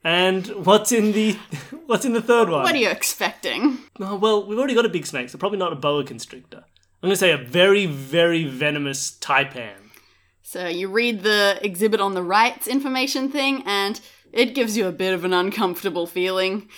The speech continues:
Speaker 1: The Indominus Rex.
Speaker 2: It belongs to a black mamba,
Speaker 1: <laughs> Oh.
Speaker 2: which is possibly the fastest, most aggressive snake in the world,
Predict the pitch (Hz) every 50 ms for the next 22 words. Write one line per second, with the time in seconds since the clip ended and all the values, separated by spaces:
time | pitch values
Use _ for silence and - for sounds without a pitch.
0 | - - - 139 123 117 123 120 - 170 147 147 156 156 151 147 139 - - -
1 | 127 131 117 - - - _ - - - - - - - - - 294 294 277 -
2 | - 359 349 302 294 277 277 277 277 320 - - - 311 254 226 208 202 - 196
3 | 185 208 214 233 - - 214 196 170 165 170 185 202 160 160 - - - - -
4 | - 247 240 240 233 233 240 233 233 233 226 226 220 214 208 208 202 190 190 190
5 | 214 202 233 - - - - 269 - - 277 220 233 208 196 208 - - 294 262
6 | 247 269 269 - 233 233 - - 226 247 254 254 - - 220 190 - 220 226 -
7 | - 247 226 220 - 269 247 220 233 254 226 202 196 190 202 214 220 220 233 233
8 | 240 233